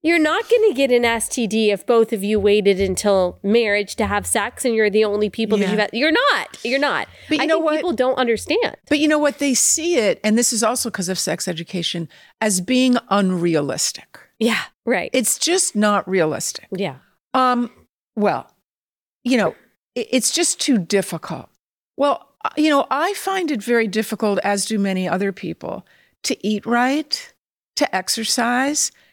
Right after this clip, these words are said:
Speaker 2: and that all those long list of things that, you know, we, we still, we have to make the best effort we can. And more important than that, the authorities have to present it as an ideal.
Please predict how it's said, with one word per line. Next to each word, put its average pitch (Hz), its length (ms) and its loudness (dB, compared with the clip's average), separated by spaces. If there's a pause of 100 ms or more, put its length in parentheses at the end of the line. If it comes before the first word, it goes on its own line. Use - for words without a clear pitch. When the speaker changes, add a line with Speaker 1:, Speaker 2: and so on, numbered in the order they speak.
(140)
Speaker 2:
and 240 140 4
that 247 220 0
all 311 260 4
those 403 380 0
long 233 680 4
list 208 460 2
of 180 180 0
things 190 640 0 (320)
that, 190 420 0 (280)
you 247 100 0
know, 226 100 4
we, 240 440 2
we 247 160 2
still, 220 500 0
we 277 160 -2
have 190 340 -4
to 262 100 0
make 185 340 0 (100)
the 190 140 0
best 170 480 0
effort 190 420 -4
we 190 140 -2
can. 175 520 -4 (640)
And 247 300 -2
more 262 320 4
important 196 460 -2
than 180 160 -2
that, 160 280 -2 (300)
the 247 200 4
authorities 240 1200 0 (560)
have 285 260 -2
to 294 140 -2
present 214 720 0
it 294 200 -2
as 202 200 0
an 196 200 0
ideal. 160 840 0